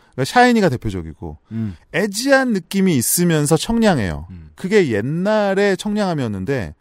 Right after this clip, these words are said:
Speaker 2: 그걸 극대화시키면 태민처럼 센
Speaker 1: 그렇죠. 그러니까
Speaker 2: 존재가
Speaker 1: 그,
Speaker 2: 나오고.
Speaker 1: 그렇게 이어질 수도 있는 거죠.
Speaker 2: 네.
Speaker 1: 근데 요즘 뭐 투어스도 그렇고 재-,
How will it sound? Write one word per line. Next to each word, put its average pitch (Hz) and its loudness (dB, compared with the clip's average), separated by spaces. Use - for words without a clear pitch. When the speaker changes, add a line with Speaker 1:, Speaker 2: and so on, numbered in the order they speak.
Speaker 2:
그걸 160 0
극대화시키면 175 0
태민처럼 226 -2
센 202 -6
Speaker 1:
그렇죠. 214 0
그러니까 151 0
Speaker 2:
존재가 160 4
Speaker 1:
그, 127 0
Speaker 2:
나오고. 117 2
Speaker 1:
그렇게 226 0
이어질 160 4
수도 - -6
있는 104 -4
거죠. 98 -4
Speaker 2:
네. 151 2
Speaker 1:
근데 202 2
요즘 226 2
뭐 160 6
투어스도 214 -2
그렇고 165 -2
재-, 143 4